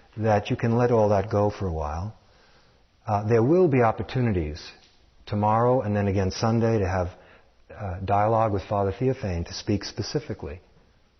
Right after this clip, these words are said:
about any questions that may come up about this, uh, relationship between the practice that we'll be doing here and what you've brought here. If you have a, uh,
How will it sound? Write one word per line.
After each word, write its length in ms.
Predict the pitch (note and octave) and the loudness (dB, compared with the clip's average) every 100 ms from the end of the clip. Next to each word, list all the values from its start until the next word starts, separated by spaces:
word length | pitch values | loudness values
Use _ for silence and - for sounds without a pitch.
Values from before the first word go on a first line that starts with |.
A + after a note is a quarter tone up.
| _ _ _ _ _ _ _ _ _ _ | _ _ _ _ _ _ _ _ _ _
about 400 | - F#2+ G2+ G2+ | -8 0 0 0
any 380 | A#2 A2 G#2 G#2+ - | 0 0 0 -2 -10
questions 480 | - C3 - G#2 F2 | -4 -4 -2 -4 -4
that 100 | G2 | -4
may 120 | G2 | -4
come 200 | F#2 G2+ | -4 -4
up 180 | G2+ F#2+ | -4 -6
about 400 | F2 G2 G#2+ - | -6 -2 -2 -4
this, 360 | G2+ F#2 - - _ _ _ _ - | -6 -6 -10 -20 _ _ _ _ -14
uh, 280 | G2 F#2 F#2 | -10 -8 -6
relationship 800 | - G#2+ A#2 G#2+ - F2 - F2 - - | 0 2 2 2 -2 -6 -6 -10 -12 -18
between 320 | - F#2+ A2+ F#2+ | -14 -8 -2 -2
the 60 | |
practice 420 | F#2+ A2 A2+ G#2 | 0 -2 -2 -4
that 120 | - G2+ | -4 -2
we'll 140 | G#2 | -2
be 100 | F#2+ | 0
doing 260 | F#2 F#2+ G2 | 0 0 -2
here 360 | G#2 G2+ A2+ - - - - - - - | -2 -2 -2 -8 -20 -20 -20 -20 -20 -4
and 120 | A#2+ | 0
what 120 | B2 | 2
you've 220 | C3+ B2+ A#2+ | 2 0 0
brought 280 | C3 C3 | 0 0
here. 300 | F#2+ F#2+ D2+ F#2+ | -2 -6 -6 -8
If 80 | - | -6
you 60 | |
have 260 | F#2 G#2 F#2+ | -4 -2 -2
a, 160 | F2 - - _ _ _ _ _ | -4 -8 -16 _ _ _ _ _
uh, 480 | G#2 F2+ F2+ F2 F2 | -12 -8 -8 -8 -8